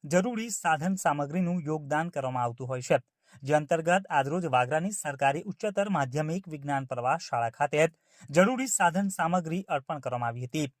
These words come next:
અને જરૂરત પડીએ આગળ પણ શાળાને સંપૂર્ણ સહકાર આપવાનું આશ્વાસન આપતા ઉપસ્થિત શિક્ષકગણ સહિત વિદ્યાર્થીઓએ તાળીઓના ગરગરાટથી કંપની સંચાલકોને વધાવી લીધા હતા.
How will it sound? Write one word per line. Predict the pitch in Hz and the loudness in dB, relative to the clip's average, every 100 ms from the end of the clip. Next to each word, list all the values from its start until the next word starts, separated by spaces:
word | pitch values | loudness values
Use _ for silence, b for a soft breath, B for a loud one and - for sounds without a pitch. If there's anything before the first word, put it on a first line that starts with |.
| _ B B | _ B B
અને | B 165 | B 0
જરૂરત | 147 160 220 233 | 2 2 2 0
પડીએ | - 170 170 185 _ b b | 0 0 2 0 _ b b
આગળ | 147 170 226 | 4 4 4
પણ | 214 226 240 | 2 -2 -2
શાળાને | - 185 202 214 | 0 2 2 -2
સંપૂર્ણ | 190 180 185 233 214 220 | -4 -2 -2 -2 -2 -2
સહકાર | 196 165 - 160 | -2 -6 0 2
આપવાનું | 143 - 175 170 - | 2 0 -4 -4 -6
આશ્વાસન | 147 151 170 - 135 | -8 -8 -10 -8 -6
આપતા | 139 - 135 147 | -6 -4 -2 -2
ઉપસ્થિત | 180 156 220 - 190 190 226 - | -6 -8 -8 -4 -6 -2 -4 -6
શિક્ષકગણ | - 180 - 175 151 139 | -12 -10 -6 -4 -2 -4
સહિત | - 160 165 139 _ B B | -2 2 4 4 _ B B
વિદ્યાર્થીઓએ | 170 151 185 233 - 226 | 2 4 4 2 -2 -6
તાળીઓના | 226 165 175 202 196 | 0 0 0 0 -2
ગરગરાટથી | 175 139 131 135 170 _ 170 190 - | -2 -4 0 2 2 _ -8 -8 -6
કંપની | 165 190 220 | -4 -4 -4
સંચાલકોને | 190 - 160 196 170 139 160 147 151 _ | -6 -6 -6 0 0 0 -6 -6 -8 _
વધાવી | 139 139 127 147 131 | -2 -2 2 0 0
લીધા | 123 120 | -6 -4
હતા. | 131 139 | 6 6